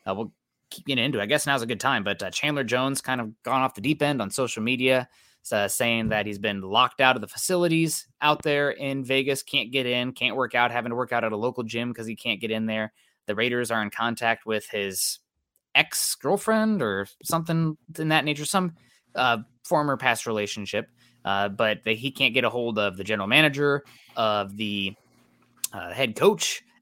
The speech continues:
out there. And also, I guess there's some talk that he black, blo-, uh, blocked Max Crosby. So it just sounds like complete, uh, Raiders disarray out there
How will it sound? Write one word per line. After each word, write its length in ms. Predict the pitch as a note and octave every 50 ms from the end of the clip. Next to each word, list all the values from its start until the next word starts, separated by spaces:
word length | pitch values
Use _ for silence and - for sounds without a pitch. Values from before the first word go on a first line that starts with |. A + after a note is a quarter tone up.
| _ -
out 180 | F#3 F3 E3+
there. 180 | F3 F3+ F3+ F3
And 160 | C3+ C3 A#2+
also, 320 | C3 E3+ F#3 E3 - D#3 D3
I 60 | C3
guess 360 | A2 B2+ C3+ C3+ - - - -
there's 200 | - C3+ B2+ -
some 120 | - C3 A#2
talk 220 | - B2+ B2+ B2+
that 120 | B2+ A2
he 100 | A2 A2
black, 340 | F#2+ F#2+ G#2+ A#2+ B2+ - -
blo-, 260 | D#3 D3+ B2 A#2 A#2 - A#2+
uh, 80 | A#2
blocked 340 | F#2+ A2+ A#2+ C3 C#3+ - -
Max 240 | B2+ A#2 G#2+ - -
Crosby. 400 | - C3+ C3 D3 D3 D#3 D#3+ D3+
So 180 | D3 - C3 D#3
it 40 | F#3
just 180 | F3 D#3+ -
sounds 260 | - C3+ C3 C3 A#2+
like 200 | A#2 G#2+ F#2+ F2 - _ _ _ _ _ _
complete, 540 | - A#2 G2+ A#2 D#3+ F3+ D3+ A2+ - - - _ _ _
uh, 240 | - G#2+ G#2 G2 G2+ G2
Raiders 360 | B2 C#3 C#3 B2+ A#2+ A2+ G#2+
disarray 480 | - C#3+ - - A#2+ A2 A2+ A2+ G#2+ G#2
out 200 | G#2 G2+ - -
there 320 | G#2 G2+ G2 G2 G2 -